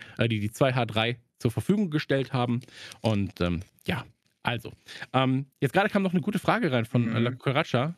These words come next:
Speaker 1: äh, und zwar, wie findet ihr den Ansatz von eins, also Eintracht Spandau aktuell? P-R-mäßig finde ich, dass durch ihren Einsatz und ihre P-R-Arbeit zum Beispiel die Prime League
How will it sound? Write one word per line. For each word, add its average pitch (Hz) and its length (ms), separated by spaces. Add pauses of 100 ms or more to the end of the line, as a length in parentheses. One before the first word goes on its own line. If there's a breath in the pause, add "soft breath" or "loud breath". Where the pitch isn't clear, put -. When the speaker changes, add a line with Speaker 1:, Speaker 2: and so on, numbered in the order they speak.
Speaker 1:
äh, 117 100
und 113 180
zwar, 127 160
wie 120 80
findet 147 220
ihr 135 80
den 120 100
Ansatz 143 220
von - 160
eins, 135 340
also 113 200
Eintracht 117 360
Spandau 131 340
aktuell? 87 360
P-R-mäßig 123 500
finde 135 220
ich, 127 100
dass - 160
durch 117 180
ihren 110 140
Einsatz 151 320
und 110 100
ihre 110 120
P-R-Arbeit 123 560
zum 117 100
Beispiel 113 220
die 107 40
Prime 131 360
League 131 240